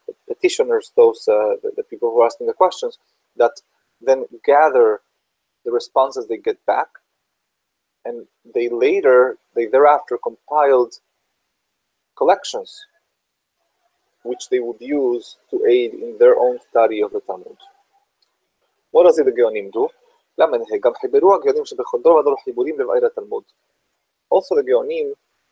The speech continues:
they, they made actual treatises explaining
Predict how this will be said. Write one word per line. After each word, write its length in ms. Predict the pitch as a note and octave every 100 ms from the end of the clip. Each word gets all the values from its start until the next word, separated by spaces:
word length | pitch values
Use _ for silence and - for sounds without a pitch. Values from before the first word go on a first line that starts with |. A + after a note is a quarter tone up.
| _ _ _ _ _ _ -
they, 240 | A#2 A2+ -
they 140 | A#2
made 360 | A2+ B2 B2+ A#2 B2
actual 320 | - B2+ -
treatises 880 | - - G3+ G#3+ - - - - - B5 - _ _ _ -
explaining 840 | - - - C3+ D#3 C#3 G#2 G#2